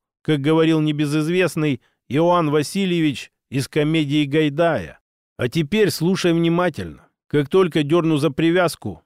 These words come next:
нажимаешь пару кнопок на этой грани. Дерну два раза, опять кружочки. Понятно? Шарик кивнул. В отличие от Ялгуса, привязка Мара имела голубые оттенки, и обе были мне видны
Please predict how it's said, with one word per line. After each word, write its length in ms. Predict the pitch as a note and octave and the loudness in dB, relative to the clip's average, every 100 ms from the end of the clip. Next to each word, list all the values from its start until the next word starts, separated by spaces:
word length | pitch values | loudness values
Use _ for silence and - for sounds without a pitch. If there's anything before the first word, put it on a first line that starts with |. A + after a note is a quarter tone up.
| _ | _
нажимаешь 680 | C3 C#3 E3+ F3+ F3+ D3+ | -4 0 0 2 0 0
пару 300 | - E3+ D#3+ | 0 2 2
кнопок 460 | C#3 E3+ F3+ D#3 C#3+ | 0 0 0 -2 -2
на 180 | D3 D#3 | 0 0
этой 220 | D3+ D#3 | 0 -2
грани. 560 | C#3+ E3 D3 G2+ D2+ _ _ _ _ | 0 0 0 -4 -10 _ _ _ _
Дерну 420 | A2 F#3 F3+ E3+ | 0 2 4 0
два 260 | D#3+ G3 F3+ | 2 2 4
раза, 420 | C#3 G#2 F#2+ D#2 _ _ | 2 -2 -8 -14 _ _
опять 400 | B2+ B2 F3 D3+ | -4 2 0 0
кружочки. 800 | E3 E3 C#3 C3 - - F#2+ - _ _ | 0 2 2 0 -2 -12 -14 -16 _ _
Понятно? 640 | C3+ E3 F#3 E3+ G#2 E2+ _ _ | -2 0 0 -2 -10 -10 _ _
Шарик 440 | - E3+ F3+ E3+ | -4 0 0 0
кивнул. 560 | D#3+ E3+ D3 C3 G#2+ - _ _ _ - | -2 0 0 -2 -4 -10 _ _ _ -4
В 80 | |
отличие 480 | C#3+ D3 F#3+ G3 F#3+ | -4 -2 -2 0 0
от 120 | F3+ | 0
Ялгуса, 720 | F#3 F#3 F#3 A3 G#3+ - E2 - | 0 0 0 -2 -2 -4 -8 -10
привязка 560 | - D#3 F#3+ F#3 - F3 | -2 0 2 0 0 -2
Мара 500 | F3+ G3 F3 D#3 A#2+ _ | 0 0 0 0 -4 _
имела 420 | A#2+ D#3 F3 F3 | -2 0 2 2
голубые 640 | D#3+ E3+ E3+ E3 G#3 D3+ | 2 2 2 2 0 2
оттенки, 640 | A#2+ F#2+ A2 F#2+ D#2+ _ _ _ _ | 0 -4 -10 -10 -14 _ _ _ _
и 100 | A#2 | 2
обе 340 | F3 G3 E3+ | 4 4 2
были 260 | C#3+ D#3+ E3 | 0 0 2
мне 240 | D#3 D#3+ | 2 0
видны 560 | D3+ D3+ C#3 F3+ F3 C3+ | 0 0 -2 -2 -2 -4